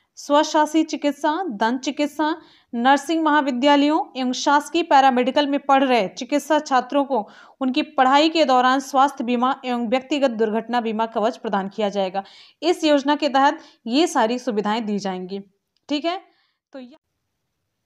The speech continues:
आगे देखते हैं, ये देश की पहली चिकित्सा शिक्षा छात्र बीमा योजना है,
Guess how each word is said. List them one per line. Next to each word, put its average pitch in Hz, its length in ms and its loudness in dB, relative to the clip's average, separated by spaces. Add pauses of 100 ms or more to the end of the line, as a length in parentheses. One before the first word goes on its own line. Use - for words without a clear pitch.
(280)
आगे 254 240 2
देखते 311 320 2
हैं, 339 220 0 (1120)
ये 277 160 2
देश 349 300 4
की 415 100 0
पहली 311 400 6
चिकित्सा 302 560 0
शिक्षा 311 420 -2
छात्र 294 340 2
बीमा 254 260 0
योजना 214 360 0
है, 175 320 -8